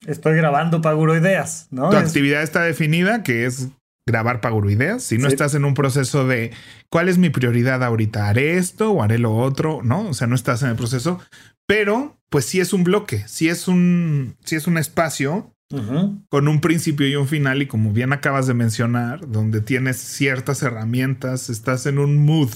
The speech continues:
Speaker 2: estás en un modo.
Speaker 1: Sí.
Speaker 2: Desde que tienes audífonos puestos, el micro enfrente, GarageBand abierto, el Zoom abajo en una rayita abajo de, yo también tengo como mi configuración de grabar, ¿no? Que arriba veo la rayita de grabación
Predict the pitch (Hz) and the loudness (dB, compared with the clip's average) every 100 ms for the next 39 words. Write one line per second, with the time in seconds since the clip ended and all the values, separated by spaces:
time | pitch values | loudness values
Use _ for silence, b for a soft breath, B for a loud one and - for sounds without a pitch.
0 | - 113 - 131 139 143 143 139 143 117 | -8 -10 -4 -2 0 2 2 2 2 -2
1 | 110 - _ _ _ _ - 143 143 - | -6 -12 _ _ _ _ -2 -2 -2 -4
2 | 117 135 131 120 131 113 131 123 147 151 | 0 0 0 0 -2 0 -2 0 -2 -2
3 | 160 151 - 123 123 160 156 160 147 - | -2 -4 -2 -2 0 0 -2 -2 -2 0
4 | 147 135 131 139 127 127 123 101 110 135 | 0 0 -2 0 0 0 -2 0 0 0
5 | 135 131 127 123 123 110 120 117 120 104 | -2 0 0 0 0 -2 0 0 -2 -2
6 | 113 127 - 131 123 113 113 110 107 113 | 0 -2 -2 -2 0 0 2 2 0 -2
7 | 113 101 101 131 131 127 120 113 117 110 | 0 -2 -2 0 0 0 -2 -2 -2 2
8 | 110 110 104 107 110 113 107 - 107 98 | 2 2 0 -2 -2 -4 -4 -6 -8 -8
9 | - 120 139 135 131 131 131 110 107 104 | -6 -4 -2 -2 -2 -2 -2 -2 -2 -4
10 | 104 107 117 110 107 123 123 120 113 113 | -4 -4 -2 -2 -2 -2 0 0 -2 -2
11 | 147 160 123 - 101 113 123 123 120 120 | -2 -4 -6 -4 -2 0 0 -2 0 0
12 | 117 110 110 110 113 104 98 - - 135 | 0 -2 -2 -2 -4 -4 -6 -6 -2 -2
13 | 143 | -2